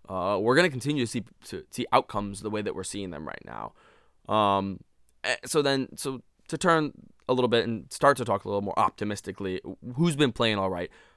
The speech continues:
Uh, Koa, Koa Santos, you know, wearing the armband at times, uh, has been a stud. He has consistently been performing well.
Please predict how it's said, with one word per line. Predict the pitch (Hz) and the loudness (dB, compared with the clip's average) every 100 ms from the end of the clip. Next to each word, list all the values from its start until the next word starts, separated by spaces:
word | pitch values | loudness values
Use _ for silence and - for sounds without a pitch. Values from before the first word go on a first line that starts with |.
| _ - | _ -2
Uh, | 101 - | 0 0
Koa, | - 131 92 113 _ - | 6 6 6 0 _ 0
Koa | 143 147 | 2 4
Santos, | 139 123 127 123 - - | 2 4 2 2 -2 -10
you | 101 | -8
know, | 90 - _ - | -8 -12 _ 2
wearing | 143 147 | 6 6
the | 120 | 6
armband | 120 123 110 110 | 4 4 2 2
at | 107 - | 0 0
times, | 107 104 101 101 - - | 2 2 2 -4 -10 -10
uh, | 92 87 | -6 -6
has | - 107 113 104 | -4 0 0 0
been | 113 104 101 101 _ - | -2 0 -4 -8 _ -10
a | 101 | -6
stud. | - 92 92 95 - | -2 0 0 -4 -8
He | 113 | -2
has | 110 - | -2 -2
consistently | 98 92 127 - 143 123 120 | -6 -6 -6 -4 -4 -2 -2
been | 110 | -4
performing | - 107 107 101 | -6 -8 -6 -2
well. | 98 95 | 0 -2